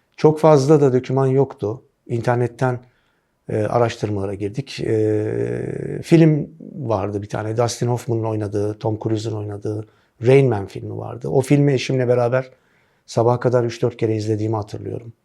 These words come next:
Ve, e, çok ilginçtir ki o filmde ki karakter, otizmli karakter, üstün yetenekli bir karakterdi. Yani, e, muzip olan kardeşi Tom Cruise'un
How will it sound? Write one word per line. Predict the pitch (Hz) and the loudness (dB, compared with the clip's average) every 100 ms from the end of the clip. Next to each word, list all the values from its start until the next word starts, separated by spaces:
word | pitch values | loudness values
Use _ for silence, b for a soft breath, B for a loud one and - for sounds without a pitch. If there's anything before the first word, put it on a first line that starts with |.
| _ _ _ _ _ _ _ - | _ _ _ _ _ _ _ 4
Ve, | 151 - - _ _ _ - | 4 4 0 _ _ _ -6
e, | 113 - - - | -4 -4 -4 -4
çok | - 170 | -2 0
ilginçtir | 143 143 165 - 170 | 2 4 4 2 0
ki | 143 156 - | 0 -2 2
o | 156 | 2
filmde | 190 175 127 127 185 - _ _ _ _ _ - | 4 2 2 0 0 -8 _ _ _ _ _ 0
ki | 139 | 2
karakter, | 143 147 147 - 117 - | 6 6 4 0 -6 -6
otizmli | 113 123 123 110 | -4 -2 0 -2
karakter, | 104 107 98 156 160 - _ _ _ _ _ | -2 -6 -6 -6 -6 -10 _ _ _ _ _
üstün | 135 - 214 | -2 2 4
yetenekli | 131 113 101 101 101 | 4 2 -4 -4 -6
bir | 101 | -6
karakterdi. | 113 104 - 110 107 110 | -4 -6 -6 -6 -4 2
Yani, | 120 123 131 | 4 4 2
e, | 131 131 120 120 117 120 117 120 | 0 0 2 2 0 -2 -2 -2
muzip | 123 147 139 170 - | 4 4 6 4 4
olan | 147 147 139 | 4 4 4
kardeşi | 139 139 139 - 139 | 2 2 2 0 -2
Tom | 143 139 | -2 0
Cruise'un | 147 143 131 147 139 | 0 0 0 -2 -2